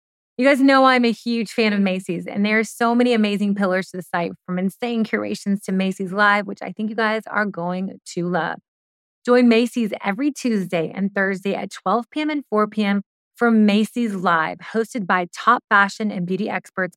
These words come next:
and influencers covering everything you need to feel good in your personal style. You guys, you have to tune in to Live Style for inspo and insights on how to make the latest trends work for you and to find new twists on your favorite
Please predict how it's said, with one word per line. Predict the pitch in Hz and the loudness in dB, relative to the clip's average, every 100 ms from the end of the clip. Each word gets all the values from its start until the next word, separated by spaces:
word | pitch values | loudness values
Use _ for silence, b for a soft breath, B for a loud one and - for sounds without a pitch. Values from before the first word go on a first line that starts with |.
| - | -6
and | 226 | -2
influencers | 254 269 254 214 202 208 202 | 0 0 2 0 2 -2 -4
covering | - 254 233 233 214 | -2 -2 0 0 -2
everything | 240 254 269 262 254 | -4 -4 -2 -2 -2
you | 233 | 0
need | 220 220 214 | 2 0 -2
to | 196 | -6
feel | - 208 226 | -6 -2 0
good | 208 196 190 | 0 -4 -4
in | 185 | -6
your | 180 | -8
personal | - 175 175 185 180 | -4 -4 -4 -6 -8
style. | - 156 156 - _ _ _ - | -4 -4 -4 -10 _ _ _ -8
You | 214 | 0
guys, | 233 247 226 | 2 2 0
you | 208 | -2
have | 214 208 - | 2 0 0
to | 233 | -6
tune | 226 220 196 | -2 0 0
in | 196 202 | -2 -2
to | 202 | -2
Live | 175 180 180 196 | 0 2 2 0
Style | 190 196 165 165 | -4 -2 0 -2
for | - | -4
inspo | - 208 214 240 233 | -4 -4 0 0 0
and | |
insights | 196 196 190 185 | -2 -2 -2 -2
on | 202 | -4
how | 196 233 | -4 -4
to | 247 | -2
make | 226 196 | -4 -4
the | |
latest | 190 196 226 - | -2 -2 -2 -2
trends | 247 220 | -2 -2
work | 190 185 - | -2 -4 -4
for | - | -6
you | 180 175 160 - _ _ _ | -2 0 -2 -6 _ _ _
and | 220 220 | -4 -2
to | |
find | 233 240 254 233 | -2 2 2 4
new | 220 233 | 2 0
twists | - 254 208 - | -2 0 0 -2
on | - 190 | -4 -2
your | 185 | -4
favorite | - 214 214 180 170 | -2 -2 0 -2 -4